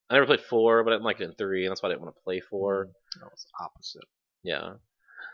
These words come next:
Speaker 1: Uh, but I'm, I'm, I'm curious to, uh, to wanna check this out. I just, I wanna know, maybe the, the beta will help show this. Like, how do I play with different people that are different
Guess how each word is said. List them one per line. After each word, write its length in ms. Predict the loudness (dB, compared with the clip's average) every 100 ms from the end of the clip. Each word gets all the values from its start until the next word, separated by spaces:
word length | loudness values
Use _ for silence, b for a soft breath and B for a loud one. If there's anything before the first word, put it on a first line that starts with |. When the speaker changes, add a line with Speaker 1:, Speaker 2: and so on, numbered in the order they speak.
| B _ _
Speaker 1:
Uh, 340 | 2 4 4 2
but 100 | 0
I'm, 160 | 0 -2
I'm, 180 | -8 -8
I'm 100 | -10
curious 540 | -8 -4 0 -2 -2
to, 300 | -6 -4 2
uh, 100 | 2
to 140 | 2 -2
wanna 140 | -4
check 220 | -4 -6 -6
this 160 | 0
out. 180 | 2 2
I 80 | 0
just, 180 | 0 0
I 120 | 2
wanna 180 | 4 6
know, 260 | 8 8 8
maybe 180 | 6 6
the, 120 | 4
the 140 | 4
beta 320 | 6 6 6
will 400 | 6 4 2 0 -8 -20 -2
help 280 | 0 0 -2 -20 _
show 340 | -2 0 2 2
this. 260 | 0 0
Like, 120 | -4 2
how 260 | 4 4 4
do 180 | 2
I 220 | 4 4 2
play 240 | 0 -2
with 140 | -2
different 280 | -6 -10 -14
people 360 | -18 -10 -8 -6
that 120 | -6
are 80 | -6
different 400 | -10 -10 -12